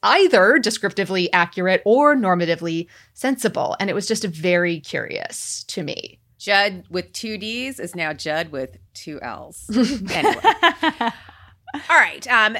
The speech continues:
Speaker 2: we also, I think, saw some flashes of more of that bad blood between, well, what we perceive as bad blood between Justice Barrett and icwa prospective spoiler Samuel Alito. So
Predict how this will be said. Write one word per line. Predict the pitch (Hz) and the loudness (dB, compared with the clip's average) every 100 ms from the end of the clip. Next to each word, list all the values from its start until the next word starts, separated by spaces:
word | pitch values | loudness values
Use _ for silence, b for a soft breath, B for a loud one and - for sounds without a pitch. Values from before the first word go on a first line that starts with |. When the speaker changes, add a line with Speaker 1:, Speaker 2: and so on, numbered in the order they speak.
| - _ _ | -10 _ _
Speaker 2:
we | 277 392 | -4 -2
also, | 640 719 605 - - - | 0 4 4 4 -2 0
I | 240 | 0
think, | 269 240 | 0 -6
saw | - 220 226 | 0 0 0
some | 220 196 | -2 -8
flashes | - 190 185 - 202 190 - | 0 2 2 0 -6 -6 -6
of | 180 175 170 165 156 165 | -2 0 0 -2 -6 -12
more | 185 170 180 202 247 269 285 - | -8 -4 -2 -2 0 0 -2 -2
of | 247 | -4
that | 277 - | -4 -4
bad | 262 269 269 | -4 -4 -4
blood | 220 233 240 269 247 | -6 -4 -4 -6 -12
between, | 247 - 254 247 247 233 | -12 -10 -10 -8 -8 0
well, | 247 233 - | 2 2 0
what | 196 202 | -4 -2
we | 220 240 | -2 -2
perceive | - - - 107 117 | -4 -10 -8 -10 -8
as | 143 139 | -8 -4
bad | - 139 139 | -4 -4 -6
blood | 151 135 | -6 -6
between | 139 - 165 143 143 - | -8 -12 -10 -10 -10 -8
Justice | 143 - 151 | -8 -8 -14
Barrett | - 143 135 135 139 - - | -10 -6 -4 -2 -4 -8 -10
and | 143 135 135 135 - | -8 -6 -6 -8 -8
icwa | 208 202 196 170 151 160 - - | -8 -6 0 2 2 0 -8 -10
prospective | 196 165 156 - 143 | -8 -6 -8 -8 -10
spoiler | - 160 135 107 113 151 | -10 -8 -6 -6 -10 -10
Samuel | - 131 131 135 135 131 - | -12 -10 -10 -8 -6 -6 -8
Alito. | 139 131 82 - | -10 -10 -10 -8
So | - 139 | -6 -6